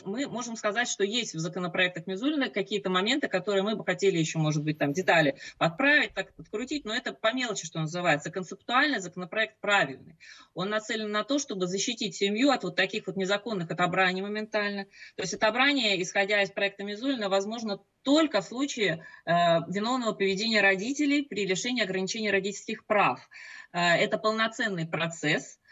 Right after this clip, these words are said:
э, где будут исследованы позиции обеих сторон, родители смогут пригласить юристов, представить доказательства и так далее.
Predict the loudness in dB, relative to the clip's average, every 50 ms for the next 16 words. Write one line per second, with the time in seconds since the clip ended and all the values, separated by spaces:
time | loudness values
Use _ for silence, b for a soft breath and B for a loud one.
0 | B B -6 -4 -4 0 0 0 -2 0 0 0 0 0 0 -4 -6 -2 0 0
1 | 0 2 0 0 0 0 0 2 2 2 2 0 0 0 0 -2 0 0 0 0
2 | 0 -2 -2 0 2 2 2 2 2 0 0 0 0 0 0 -2 -4 -4 -6 -4
3 | -4 -4 -6 -6 -6 -8 -8 -6 -2 -2 -2 -2 -4 -4 -2 0 2 2 2 2
4 | 2 -2 -4 -6 -6 _ _ -12 -8 0 0 0 2 0 -2 -2 -2 0 0 0
5 | 0 0 -2 0 0 0 0 0 0 -4 -4 -4 -8